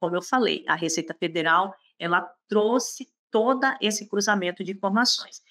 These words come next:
Se esse profissional da saúde não está ativo no seu conselho,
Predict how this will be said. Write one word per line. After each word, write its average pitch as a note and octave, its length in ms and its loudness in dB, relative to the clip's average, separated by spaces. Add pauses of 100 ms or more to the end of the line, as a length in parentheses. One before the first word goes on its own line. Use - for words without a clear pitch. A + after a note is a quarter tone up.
(120)
Se - 180 -2
esse A#3+ 240 2
profissional C4 880 2 (100)
da F3+ 120 0
saúde A#3 600 -2 (280)
não F#3 160 0
está G3+ 280 2
ativo B3+ 500 2
no A3 120 2
seu G3+ 200 0
conselho, F#3 760 0